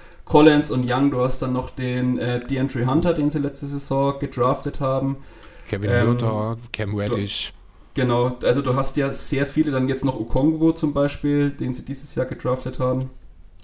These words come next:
Speaker 1: Sehr viele junge Talente. Und ich denk, so eine Playoff-Teilnahme, klar, man würde natürlich in der ersten Runde sehr wahrscheinlich deutlich ausscheiden. Aber allein die Erfahrung jetzt mal wäre, glaub ich, schon wertvoll. Und ich find den Move auch,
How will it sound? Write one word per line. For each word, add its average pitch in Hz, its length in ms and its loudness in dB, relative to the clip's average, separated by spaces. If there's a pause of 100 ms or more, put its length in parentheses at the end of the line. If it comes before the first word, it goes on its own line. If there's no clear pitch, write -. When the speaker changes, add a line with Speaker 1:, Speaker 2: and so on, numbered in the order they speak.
(200)
Speaker 1:
Sehr - 280 2
viele - 260 2
junge 139 280 2
Talente. 175 480 -2 (500)
Und 131 260 2
ich - 260 -4
denk, 123 380 -2 (360)
so - 220 -2
eine 127 180 4
Playoff-Teilnahme, 143 760 8
klar, 131 320 4
man 131 160 6
würde 131 160 2
natürlich 135 360 2
in 127 80 4
der 120 80 2
ersten 127 240 2
Runde 131 500 6
sehr 131 200 4
wahrscheinlich 127 420 0
deutlich 123 340 -2
ausscheiden. 120 500 -2 (300)
Aber 123 220 4
allein 123 240 4
die 127 80 2
Erfahrung 131 480 4
jetzt 147 160 0
mal 143 520 4 (120)
wäre, 127 280 -2
glaub 131 260 -2
ich, 135 60 -8
schon 120 320 -4
wertvoll. 147 560 0
Und 131 300 -6
ich - 140 -8
find - 440 -8
den 127 120 -4
Move 131 180 -2 (260)
auch, - 340 -2